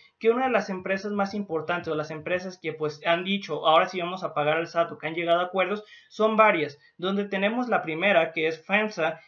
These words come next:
que ha pagado aproximadamente ocho mil setecientos noventa millones de pesos, I B M, que son seiscientos sesenta y nueve millones de pesos,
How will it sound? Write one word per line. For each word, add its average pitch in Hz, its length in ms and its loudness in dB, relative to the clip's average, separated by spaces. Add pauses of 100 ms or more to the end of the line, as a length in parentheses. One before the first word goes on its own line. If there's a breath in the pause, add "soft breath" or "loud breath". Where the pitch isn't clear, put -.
(140)
que 175 160 6
ha 170 140 8
pagado 196 240 4
aproximadamente 180 720 -2
ocho 180 180 -8
mil 151 140 -4
setecientos 160 540 -8
noventa 151 380 -2
millones 151 440 -4
de 147 80 0
pesos, 175 440 0 (220 soft breath)
I 185 160 -4
B 190 200 6
M, 175 280 2
que 156 120 -4
son 160 180 -8
seiscientos 175 440 -6
sesenta 151 300 -8
y 139 40 -4
nueve 147 180 -2
millones 147 440 -2
de 147 100 0
pesos, 190 360 0